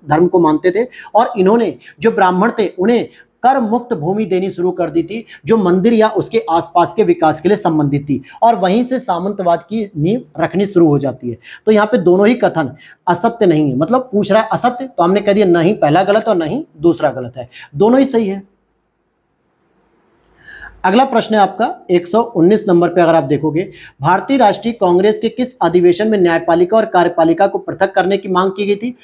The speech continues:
तो अठारह सौ छियासी का जो अधिवेशन था कोलकाता का, जिसकी अध्यक्षता किसने की थी? दादा भाई नौरोजी साहब ने की थी।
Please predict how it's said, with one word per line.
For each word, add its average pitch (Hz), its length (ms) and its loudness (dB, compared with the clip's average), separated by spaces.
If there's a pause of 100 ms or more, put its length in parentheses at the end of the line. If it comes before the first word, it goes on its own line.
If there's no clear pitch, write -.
(220)
तो 240 40 2
अठारह 190 520 0
सौ 240 160 -2
छियासी 175 460 0
का 220 120 4
जो 196 140 0
अधिवेशन 175 520 0
था 190 180 2 (380)
कोलकाता 180 480 2
का, 117 200 -8 (800)
जिसकी 180 400 2
अध्यक्षता 180 440 0
किसने 226 300 0
की 233 140 0
थी? 196 160 -2 (360)
दादा 180 280 2
भाई 202 140 2
नौरोजी 170 380 2
साहब 147 300 0
ने 139 80 -2
की 127 140 -12
थी। 120 200 -12